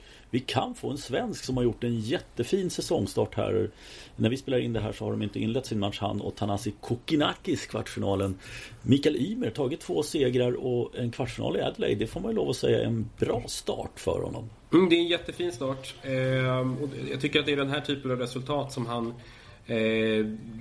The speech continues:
Speaker 2: bör kunna göra lite oftare så här vecka för vecka. Att, att vinna ett par matcher i de här, den här typen av turneringar. Eh, och det är inga, det är inga dåliga skalper som han tar. Eh, det, det är ju mot spelare som är högre rankade än honom själv.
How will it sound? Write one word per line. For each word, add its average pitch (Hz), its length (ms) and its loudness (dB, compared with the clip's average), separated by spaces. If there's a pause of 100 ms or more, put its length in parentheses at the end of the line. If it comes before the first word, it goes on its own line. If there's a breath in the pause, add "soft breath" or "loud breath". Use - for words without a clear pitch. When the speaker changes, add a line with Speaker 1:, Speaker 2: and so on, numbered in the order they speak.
(160)
Speaker 2:
bör 170 420 6
kunna 160 340 -4
göra 165 400 2
lite 151 240 0
oftare 175 520 0
så 131 100 -4
här 110 140 0
vecka 113 440 -6
för 120 120 -6
vecka. 120 520 -2 (120)
Att, 120 180 -12
att 120 260 -8
vinna 139 520 2
ett 143 180 -2
par 113 220 2
matcher 113 540 -2 (140)
i 120 80 -4
de 110 140 0
här, 110 160 -2
den 110 160 -2
här 110 100 0
typen 113 340 -4
av 107 40 -2
turneringar. 117 480 2 (560 loud breath)
Eh, 107 240 4
och 107 100 0
det 107 60 -2
är 104 40 -2
inga, 165 220 6
det 113 200 -4
är - 20 -2
inga 185 160 0 (100)
dåliga 110 540 0
skalper 107 760 -2
som 110 200 -6
han 107 120 -4
tar. 156 420 2 (160)
Eh, 135 100 -6
det, 117 600 2 (180)
det 120 260 0
är 120 40 4
ju 123 80 4
mot 147 160 4
spelare 120 460 2
som 117 220 0
är 117 220 0
högre 135 420 2
rankade 127 460 0
än 113 80 0
honom 110 200 -4
själv. 101 460 -2